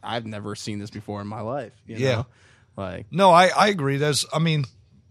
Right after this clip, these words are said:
Speaker 2: there's just different eras with it. I mean, I like it now, too, in some ways, you know, 'cause I like things like Bandcamp and stuff like that, because then it shows a lot of these younger bands that are coming out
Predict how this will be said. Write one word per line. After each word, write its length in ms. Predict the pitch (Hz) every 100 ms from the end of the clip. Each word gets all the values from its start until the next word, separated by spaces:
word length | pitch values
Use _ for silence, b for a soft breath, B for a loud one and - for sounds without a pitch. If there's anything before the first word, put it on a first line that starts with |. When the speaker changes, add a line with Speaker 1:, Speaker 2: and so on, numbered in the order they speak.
| _
Speaker 2:
there's 180 | 170 165
just 300 | 170 - -
different 280 | 120 123 107
eras 320 | 113 113 110
with 140 | 110 104
it. 80 | 110
I 40 |
mean, 140 | 165 180
I 40 |
like 260 | 185 208 208
it 80 |
now, 340 | 156 151 143 117
too, 280 | - 147 143
in 100 | 143
some 240 | - 139
ways, 340 | 139 143 147 131
you 60 |
know, 160 | 143 139
'cause 140 | 120
I 60 | 120
like 220 | 127 120
things 220 | 135 123
like 220 | 123 104
Bandcamp 600 | 101 113 117 110 120 101
and 100 | 95
stuff 260 | 95 98 -
like 160 | 95 92
that, 180 | 98
because 240 | 95 98 98
then 140 | 107
it 80 | 101
shows 340 | - 110 104
a 40 | 101
lot 180 | 104 104
of 60 |
these 180 | 98 95
younger 280 | 104 107 107
bands 380 | 101 104 101 98
that 60 |
are 100 | 95
coming 320 | 95 - 101
out 240 | 101 101